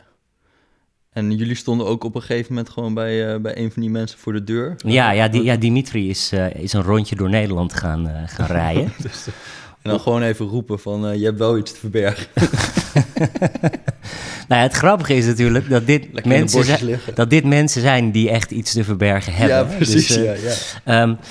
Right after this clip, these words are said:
Speaker 2: ja, nee, eh, eh, d-, eh, d-, Dimitri, eh, we hadden vier, eh, eh, mensen uitgekozen. Dimitri is, eh, op een zondag, eh, rond gaan rijden door Nederland.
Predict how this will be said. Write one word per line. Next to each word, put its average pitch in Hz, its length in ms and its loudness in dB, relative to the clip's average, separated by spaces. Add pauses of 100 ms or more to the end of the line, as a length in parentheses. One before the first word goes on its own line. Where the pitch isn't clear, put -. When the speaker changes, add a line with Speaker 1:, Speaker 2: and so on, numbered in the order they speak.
(140)
Speaker 2:
ja, 143 220 4
nee, 151 200 2
eh, 139 480 4
eh, 135 60 0
d-, 117 80 -8
eh, 131 100 -2
d-, 131 380 -6
Dimitri, 143 380 2
eh, 120 300 -10
we 127 80 -2
hadden 123 220 2
vier, 139 480 0
eh, 104 720 2
eh, 98 80 0
mensen 101 300 0
uitgekozen. 127 720 -2
Dimitri 113 340 0
is, 104 140 -6
eh, 104 280 -2
op 104 100 -8
een 110 100 0
zondag, 104 520 0
eh, 92 100 0
rond 101 240 -2
gaan 107 220 0
rijden 101 380 2
door 92 160 0
Nederland. 107 540 -4